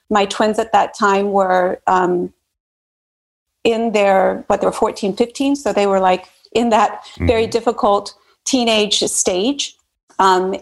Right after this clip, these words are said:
Speaker 1: and I've always, we've always been a really good threesome. So we've always been the Three Musketeers, and it's been, you know, all for one and one for all. And I told them that I was gonna give this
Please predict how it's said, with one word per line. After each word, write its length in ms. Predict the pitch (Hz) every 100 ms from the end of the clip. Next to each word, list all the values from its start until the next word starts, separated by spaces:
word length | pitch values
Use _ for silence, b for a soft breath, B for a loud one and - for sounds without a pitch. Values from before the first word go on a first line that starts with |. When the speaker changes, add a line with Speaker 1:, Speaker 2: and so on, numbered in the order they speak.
| -
Speaker 1:
and 240 | 220 220
I've 240 | 226 214 214
always, 580 | 220 233 226 220 - -
we've 220 | 214 233
always 240 | 226 233 214
been 200 | 220 208
a 80 |
really 260 | 196 202 208
good 220 | 208 196
threesome. 480 | - 220 - 165 -
So 160 | - 196
we've 200 | 208 208 -
always 320 | 208 214 214 -
been 220 | 202 202
the 80 | 185
Three 180 | 196
Musketeers, 840 | 185 180 - - - 208 180 208 - 214
and 200 | 190 190
it's 160 | 180
been, 440 | - 202 185 196 196 b b b -
you 100 | 202
know, 100 | 185
all 200 | 202 208
for 140 | 208
one 240 | 202 190 196
and 120 | 185
one 220 | 185 190
for 220 | - 220 -
all. 360 | 180 190 240 -
And 460 | 208 190 190 190 -
I 100 | 196
told 240 | 196 196 190
them 140 | 196
that 100 | 185
I 60 | 180
was 140 | 190
gonna 140 | 202 196
give 280 | 214 202
this 280 | 202 190 -